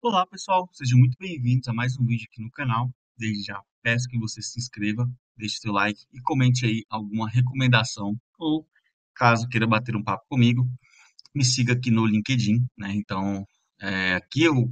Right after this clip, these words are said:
consigo te responder de forma mais rápida, então se você tiver alguma recomendação, deixa aí nos comentários, se você tiver alguma proposta, me manda aqui, que a gente pode estar conversando. Bom, hoje a gente vai na parte dois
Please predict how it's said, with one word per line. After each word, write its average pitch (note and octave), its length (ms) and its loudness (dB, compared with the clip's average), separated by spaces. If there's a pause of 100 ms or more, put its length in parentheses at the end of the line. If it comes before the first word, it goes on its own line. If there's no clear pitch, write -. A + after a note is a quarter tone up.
consigo B2 320 2
te B2 120 2
responder A2 360 2
de G#2 120 -4
forma G2+ 160 -2
mais G2+ 200 0
rápida, A#2 320 0
então A2 200 -2
se - 80 -12
você A#2+ 160 -10
tiver G2+ 360 0 (600)
alguma G#2 500 2 (160)
recomendação, B2 960 2 (260)
deixa A2 200 0
aí A2 40 2
nos G#2+ 120 -2
comentários, B2 680 6
se B2 80 -2
você A2+ 220 -6
tiver A2 240 -6
alguma G2+ 200 -4
proposta, A#2 560 0
me G#2 120 0
manda G2+ 260 0
aqui, A2 340 -4 (380)
que A2+ 140 0
a G#2+ 40 4
gente G#2 220 0
pode G#2+ 220 -2
estar G2+ 360 -4
conversando. F#2+ 680 -4 (420)
Bom, A2+ 320 0 (400)
hoje F3+ 320 8 (560)
a - 40 2
gente B2+ 180 4
vai B2 200 10
na B2 120 10
parte A#2 300 4
dois B2+ 240 6